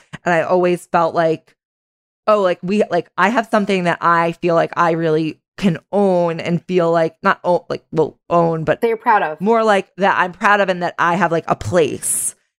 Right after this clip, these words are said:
Speaker 1: And I think that one of the easiest ways to not feel jealousy or competition is to know that, like, you have your own path and your own place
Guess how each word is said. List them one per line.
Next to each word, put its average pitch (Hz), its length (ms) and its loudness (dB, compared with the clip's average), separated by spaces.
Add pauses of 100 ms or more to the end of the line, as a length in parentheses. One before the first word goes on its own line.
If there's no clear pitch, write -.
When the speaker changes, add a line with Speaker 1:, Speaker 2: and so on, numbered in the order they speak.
(100)
Speaker 1:
And 202 80 2
I 190 120 0
think 220 300 -2
that 185 260 0
one 180 180 0
of 170 80 2
the 165 180 -2
easiest 190 720 -2 (120)
ways 185 560 0
to 180 100 -6
not 165 360 0 (120)
feel 185 240 2
jealousy 160 420 -2
or 160 100 2
competition 160 600 0
is 156 200 -2
to 165 120 -2
know 170 260 0
that, 165 160 -2
like, 165 240 -2 (240)
you 202 140 0
have 220 160 0
your 175 180 -4
own 175 260 0
path 165 300 -2
and - 140 -6
your 170 180 -2
own 165 220 0
place 151 540 -2